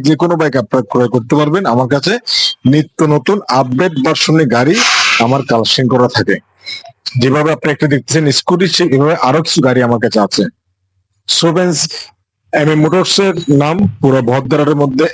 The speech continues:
এক নামে পরিচিত। আপনারা এসে সরাসরি যদি যোগাযোগ করেন আমাদের শোরুমে এসে দেখতে পারবেন। আমরা গাড়িটি বিক্রির পরে ওনাদেরকে গাড়ির ডিটেলস সবকিছু আমরা বুঝিয়ে দিচ্ছি, সিট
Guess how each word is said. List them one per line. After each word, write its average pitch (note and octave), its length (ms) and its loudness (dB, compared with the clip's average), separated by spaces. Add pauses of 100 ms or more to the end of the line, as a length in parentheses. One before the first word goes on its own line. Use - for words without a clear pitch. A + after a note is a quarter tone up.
এক A#2+ 140 -6
নামে B2 160 0 (100)
পরিচিত। A#2 340 0 (260)
আপনারা B2 280 0 (100)
এসে D#3+ 180 2 (560)
সরাসরি C#3+ 460 2
যদি C#3+ 200 2
যোগাযোগ A#2+ 360 0
করেন E3 180 2 (120)
আমাদের A#2+ 300 2
শোরুমে C3+ 300 2
এসে D#3 140 0
দেখতে - 240 -2
পারবেন। F2+ 260 -2 (480)
আমরা C3+ 240 2
গাড়িটি C3+ 200 0 (100)
বিক্রির B2 340 0
পরে C#3 140 4 (140)
ওনাদেরকে C3 400 2
গাড়ির C3 220 2 (160)
ডিটেলস D#3+ 300 0 (100)
সবকিছু D3 400 -2
আমরা D3 200 0
বুঝিয়ে C#3 260 4
দিচ্ছি, D#3 260 0 (600)
সিট D3 180 -2